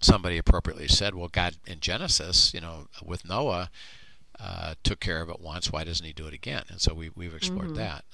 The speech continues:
Speaker 1: And so we're back <laughs> to, uh, finishing, um,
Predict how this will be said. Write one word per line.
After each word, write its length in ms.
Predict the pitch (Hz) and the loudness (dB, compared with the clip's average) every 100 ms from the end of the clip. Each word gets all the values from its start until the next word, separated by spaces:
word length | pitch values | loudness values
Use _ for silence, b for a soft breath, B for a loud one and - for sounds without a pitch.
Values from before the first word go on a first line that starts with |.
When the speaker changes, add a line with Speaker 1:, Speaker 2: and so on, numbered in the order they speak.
| 85 | -6
Speaker 1:
And 120 | 80 | 2
so 120 | 117 | 4
we're 140 | 101 98 | 4 4
back 440 | 107 131 151 131 | 8 10 10 10
<laughs> 1400 | - - - - 349 - - - - - - - - - | 8 8 0 2 0 -2 -6 -6 -8 -6 -6 -8 -12 8
to, 440 | - 123 117 110 104 | 10 12 8 6 2
uh, 200 | - 85 - | -2 4 6
finishing, 540 | 180 233 - - - - - b b b - - | 8 12 10 10 0 -8 -8 b b b -16 -10
um, 460 | 85 82 82 80 | -8 -6 -6 -10